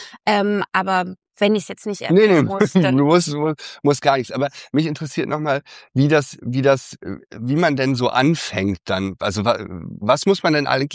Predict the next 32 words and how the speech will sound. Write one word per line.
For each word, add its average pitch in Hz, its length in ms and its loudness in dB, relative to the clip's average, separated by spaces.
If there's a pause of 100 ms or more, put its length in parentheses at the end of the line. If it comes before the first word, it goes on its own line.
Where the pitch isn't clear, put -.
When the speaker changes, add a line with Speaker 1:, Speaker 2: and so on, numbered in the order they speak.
Speaker 2:
all-, 123 260 -2
alles 139 300 -2
lernen, 131 320 2
um, 101 220 -2 (360)
um 104 380 -2 (560)
Latex 107 500 0
zu - 120 -6
verarbeiten? 98 720 -2
Das 95 180 -6
ist - 180 -6
ja 110 280 4 (140)
Speaker 1:
Also 240 220 -2
du 233 100 -6
brauchst 247 380 0
erst - 280 -4
mal 233 180 2
ein - 140 -2
Körperverständnis. - 1300 -4
Das 185 180 0
ist 226 140 -4
eben 208 180 0
das, 190 260 -2
was - 200 -2
ich - 200 -4
ja 202 140 -2
während 190 240 -2
der - 140 0
Ausbildung 185 480 0
gelernt 180 580 -2
habe, 180 300 -2
dass 180 240 -6
du 196 320 2